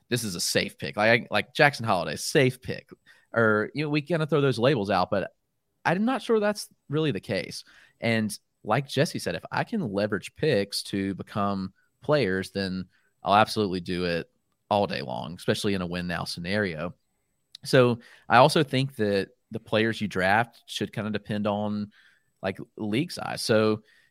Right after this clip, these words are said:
in a shallow, like, if you're playing a ten team dynasty, like, I'm gonna shoot for upside all day long. But if you're in a little deeper league, then maybe you try to go with the,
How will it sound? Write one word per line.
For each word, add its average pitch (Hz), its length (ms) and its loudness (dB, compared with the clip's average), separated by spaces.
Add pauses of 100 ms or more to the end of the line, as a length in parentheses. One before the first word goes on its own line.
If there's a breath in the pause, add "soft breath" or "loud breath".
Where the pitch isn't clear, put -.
in 123 120 0
a 120 80 2 (160)
shallow, 110 380 4
like, 104 160 0
if 113 40 -8
you're 139 100 0
playing 131 200 0
a 90 40 -2
ten 113 240 -4
team 147 180 -4
dynasty, 147 420 -2
like, 113 140 -2
I'm 104 80 -2
gonna 104 160 -2
shoot - 240 -2
for 98 120 0
upside 95 380 0
all 95 180 0
day 90 160 -2
long. 87 460 -6 (280 soft breath)
But - 80 -2
if 107 100 -2
you're 113 80 4
in 110 60 2
a 107 60 0
little 104 160 2
deeper 104 640 0 (280)
league, 104 400 0
then 92 320 -6 (120)
maybe 101 320 -2
you 104 180 -2
try 101 200 -2
to 101 80 0
go 98 200 -2
with 87 180 -6
the, 82 280 -4